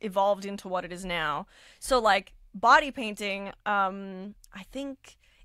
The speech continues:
back in two thousand, I don't know if it was two thousand fifteen or seventeen, I don't, not sure what year it was, but I was one of these fucking network, what is it, network marketing moms? That was me.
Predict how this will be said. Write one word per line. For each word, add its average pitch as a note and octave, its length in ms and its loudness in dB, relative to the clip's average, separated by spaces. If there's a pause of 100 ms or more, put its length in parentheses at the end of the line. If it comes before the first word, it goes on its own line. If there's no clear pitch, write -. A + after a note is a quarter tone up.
(260)
back C4 480 4
in C#4 460 -4 (240)
two D4+ 520 -10
thousand, B3+ 1080 -6
I A#3+ 80 4
don't C#4+ 100 2
know D4+ 60 4
if D4+ 80 -2
it C4 60 2
was B3+ 140 0
two - 120 -4
thousand A#3+ 280 0
fifteen C#4+ 580 -6
or G#3+ 160 -4
seventeen, G3+ 600 -4
I G#3+ 120 2
don't, G#3+ 260 -2
not G#3+ 200 2
sure A#3 160 -4
what F#3+ 120 -8
year F#3+ 160 -6
it D3 80 -8
was, E3+ 300 -4 (360)
but A#3 380 2 (100)
I A3 360 6
was A#3 240 -4
one G#3+ 160 -4
of G3+ 80 -6
these G#3 220 -8
fucking G3+ 540 -6 (140)
network, F#3 680 -4 (320)
what A3+ 160 -2
is A3+ 100 0
it, A3+ 140 0
network G#3 340 2
marketing A3 420 -2
moms? A#3+ 440 -2
That F#3 200 -2
was F3+ 200 -10
me. E3 280 -8